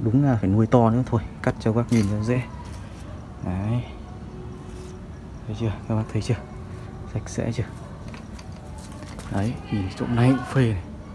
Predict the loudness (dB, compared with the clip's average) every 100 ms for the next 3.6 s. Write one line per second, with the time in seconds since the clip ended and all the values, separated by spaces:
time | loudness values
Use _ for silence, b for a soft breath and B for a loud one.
0 | -12 -8 -4 -2 2 2 4 2 0 -4
1 | -2 -2 -4 -8 -12 -12 -10 -10 -10 -12
2 | -12 -12 -12 -12 -12 -12 -12 -8 -6 -6
3 | -8 -8 -6 -6 -4